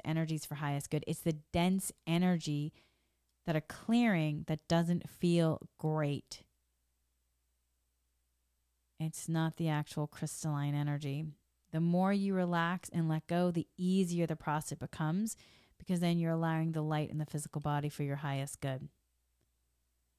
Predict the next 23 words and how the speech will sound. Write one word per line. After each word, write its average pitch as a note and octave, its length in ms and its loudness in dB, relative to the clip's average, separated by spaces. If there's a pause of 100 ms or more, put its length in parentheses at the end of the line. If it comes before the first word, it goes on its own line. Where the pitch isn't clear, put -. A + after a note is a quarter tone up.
(480)
Some F3 180 2
of E3+ 60 2
my D#3+ 120 2
clients F#3 800 -2 (120)
during E3 360 0
this E3+ 160 -2
time, F#3+ 480 0
sometimes F3 480 -2
they D#3+ 100 0
fall D3+ 300 0
asleep G3+ 400 -2
when F#3+ 100 0
we F#3+ 140 4
work F#3+ 260 0
with F#3 120 -4
the F#3 60 -6
Sirians G3 880 -2 (1600)
because F3+ 260 0
the E3+ 180 -2
energy F3+ 340 2
is D#3+ 200 -2
so D3+ 200 0
high. E3+ 440 -2